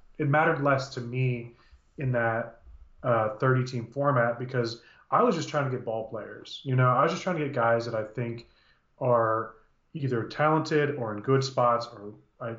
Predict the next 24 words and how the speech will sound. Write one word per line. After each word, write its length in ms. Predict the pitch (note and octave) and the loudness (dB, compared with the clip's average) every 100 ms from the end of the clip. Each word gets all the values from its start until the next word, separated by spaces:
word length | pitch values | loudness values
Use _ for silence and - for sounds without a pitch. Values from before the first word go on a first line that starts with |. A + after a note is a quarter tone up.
| - _ _ _ - | -14 _ _ _ -8
you 80 | A#2 | -8
know, 140 | G2 - | -6 -4
hopefully 320 | C3 B2+ G#2+ | -4 -2 -4
both. 600 | F#2+ A2 A2 G2+ - - _ - - _ | -2 2 2 2 -6 -18 _ -20 -20 _
And 100 | D#3 | 0
I 80 | D#3+ | 2
think 240 | - F#3+ F#3+ | 4 2 2
that 160 | C#3+ C3+ | -2 2
that 200 | C#3+ D3+ | 2 2
is 140 | A#2+ | 0
much 340 | B2 C#3 - - | 0 0 -2 -12
closer 540 | - B2+ B2+ B2+ A#2 | -6 -2 -2 -2 -6
to 60 | A2+ | -2
that 240 | G#2+ G#2 | -2 -2
idea 520 | G2+ G2+ A#2+ A#2 A2 | -4 -6 -4 0 0
that 200 | G#2+ G2+ | -2 -4
you 60 | A2+ | -6
were 80 | G#2 | -6
talking 340 | A#2+ A2 - | 0 0 0
about 160 | G#2+ G2+ | -2 -4
of 100 | G2+ | -4
being 120 | A2+ | -4
able 140 | G#2+ | -2
to 120 | G#2+ | -4